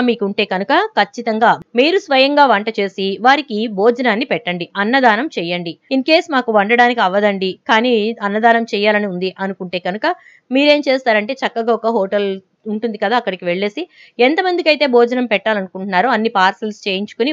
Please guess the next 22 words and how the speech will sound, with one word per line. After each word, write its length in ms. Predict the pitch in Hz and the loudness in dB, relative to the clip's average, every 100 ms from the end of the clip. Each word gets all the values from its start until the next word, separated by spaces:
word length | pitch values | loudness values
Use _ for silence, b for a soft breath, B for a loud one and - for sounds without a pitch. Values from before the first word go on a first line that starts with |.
| 220 | 2
వాటిని 280 | 185 185 180 | 0 -2 -10
తీసుకెళ్లి 400 | 202 _ 214 269 202 _ - | -10 _ -4 -2 -4 _ -2
మీరు 160 | 311 349 226 | 0 2 2
యాచకులకు 500 | 214 - 277 202 240 | 2 0 -6 -4 -6
ఇచ్చేసేయండి. 540 | 175 196 180 175 170 170 - | -8 -10 -6 -6 -6 -8 0
ఇలా 120 | 262 349 339 | 2 2 2
చేయడం 240 | 277 277 | 0 2
ద్వారా 220 | 247 226 240 | 2 2 2
ఏమవుతుందంటే, 560 | 208 226 220 196 185 262 226 | 0 -2 -4 -6 -2 -2 2
దోష 220 | 233 330 277 | 2 0 -4
నివారణ 280 | 240 190 202 202 | 0 0 0 -2
జరిగిపోతుంది, 640 | 180 185 - 180 180 180 - 214 | -2 -4 -6 -6 -4 -8 -8 -6
మీపై 260 | 302 - 302 370 | -4 -2 -2 -2
ఉన్నటువంటి 380 | 330 262 240 196 | -2 -2 -4 -4
దోషం 260 | 185 190 226 214 | -6 -4 -6 -4
తొలగిపోతుంది. 640 | 180 196 185 180 185 180 b b b - | -4 -4 -6 -6 -6 -6 b b b -6
మీకు 160 | 349 403 269 | -2 0 2
చాలా 200 | 233 330 | 2 0
పెద్ద 140 | 339 277 269 | -2 -2 -2
యాక్సిడెంట్ 420 | 226 - 247 208 | -4 -4 -4 0
జరగాల్సి 380 | 175 180 233 233 | 0 0 -2 -2
ఉంది, 140 | 208 | -4